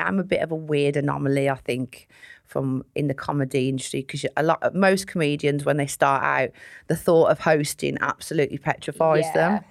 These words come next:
Speaker 1: Whereas it's the other way around for me.
Speaker 2: Mm.
Speaker 1: Like, I'm hosting tonight. I'm hosting, um, a gig at Allerton Road.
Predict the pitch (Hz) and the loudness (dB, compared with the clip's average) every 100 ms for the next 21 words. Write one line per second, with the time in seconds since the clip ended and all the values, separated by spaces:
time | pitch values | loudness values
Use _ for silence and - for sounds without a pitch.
0 | _ - - _ 185 175 170 165 - - | _ -20 -20 _ 4 6 6 4 2 -4
1 | 214 202 220 233 214 165 156 202 214 254 | 0 2 4 4 4 4 2 0 2 2
2 | 175 69 160 277 311 302 262 202 180 156 | 2 0 -4 -8 -8 -6 -6 -2 0 2
3 | 180 202 214 - 185 - 170 151 170 - | 4 4 4 0 -4 -2 0 2 2 0
4 | 165 170 - 156 151 143 147 143 139 143 | -2 -4 -2 -2 -2 0 0 2 2 0
5 | 139 139 147 147 139 143 - 139 139 139 | -2 -4 -6 -4 -2 -2 -4 -6 -4 -4
6 | - 135 127 131 135 135 | -4 -4 -2 0 -2 -6